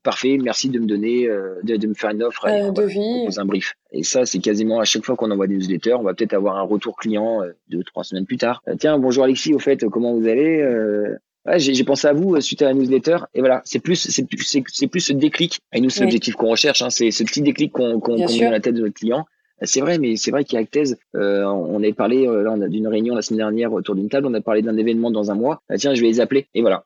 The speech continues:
Speaker 1: ça, ça part souvent comme ça. Et, et pour nous, pour nous,
Speaker 2: Ouais,
Speaker 1: c'est un
Speaker 2: donc,
Speaker 1: effet
Speaker 2: euh,
Speaker 1: indirect, mais ça, c'est un effet qu'on, qu'on maintient et, euh, et voilà, j'y, j'y tiens assez, ouais.
Speaker 2: C'est un petit, c'est un, c'est un bon reminder, euh, à, de votre, à
Speaker 1: Complètement.
Speaker 2: votre base client. Et du coup, euh, pour, pour se rendre compte, euh, parce qu'on a, donc là, on a balayé, euh, des sources directes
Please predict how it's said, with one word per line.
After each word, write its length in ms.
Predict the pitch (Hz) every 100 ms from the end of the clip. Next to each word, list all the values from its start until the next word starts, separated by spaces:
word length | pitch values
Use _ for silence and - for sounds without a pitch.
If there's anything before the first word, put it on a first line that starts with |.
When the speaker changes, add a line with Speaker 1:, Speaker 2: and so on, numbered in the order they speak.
| _
Speaker 1:
ça, 160 | - 107
ça 160 | -
part 140 | 117 127
souvent 240 | - 143
comme 140 | 139 117
ça. 140 | 98 -
Et, 300 | - 113 104
et 40 | 120
pour 160 | 120
nous, 140 | 113 135
pour 220 | 117 110
nous, 60 | 127
Speaker 2:
Ouais, 40 |
Speaker 1:
c'est 80 | 123
un 40 |
Speaker 2:
donc, 80 | 113
Speaker 1:
effet 140 | 104
Speaker 2:
euh, 40 | 120
Speaker 1:
indirect, 380 | 113 113 160 127
mais 200 | 120 110
ça, 160 | - 95
c'est 180 | - 110
un 100 | 101
effet 200 | 98 123
qu'on, 320 | 113 101 98
qu'on 100 | 107
maintient 440 | 101 95 120 131
et, 260 | 131 104 95
euh, 100 | 92 - -
et 100 | 101
voilà, 180 | 98
j'y, 180 | 98 98
j'y 160 | - 208
tiens 200 | - 113
assez, 200 | 101 87
ouais. 80 | -
Speaker 2:
C'est 140 | _ 190
un 80 | 185
petit, 360 | - - 214
c'est 140 | 214 190
un, 160 | 185 -
c'est 160 | -
un 100 | 196
bon 220 | 160 233 254
reminder, 640 | 233 220 202 196 196 220 196
euh, 320 | 185 170 175 170 _
à, 160 | 185 180
de 80 | 180 180
votre, 180 | 185 _
à 80 | 180
Speaker 1:
Complètement. 360 | 190 214 190 185
Speaker 2:
votre 80 |
base 180 | 208 208
client. 320 | - 202 160 - -
Et 140 | - 202
du 160 | 226
coup, 320 | 233 294 359 -
euh, 200 | 202 190
pour, 340 | - 247 -
pour 160 | 254 -
se 100 | 262
rendre 300 | 226 226 220
compte, 300 | 262 262 247
euh, 100 | 196
parce 180 | 185 -
qu'on 160 | 196 185
a, 180 | 180
donc 220 | 175 175 220
là, 80 |
on 60 | 208
a 100 | 185
balayé, 540 | 180 185 185 202 202
euh, 60 | 175
des 140 | 165
sources 460 | 180 - 208 - 190
directes 560 | 170 180 196 202 196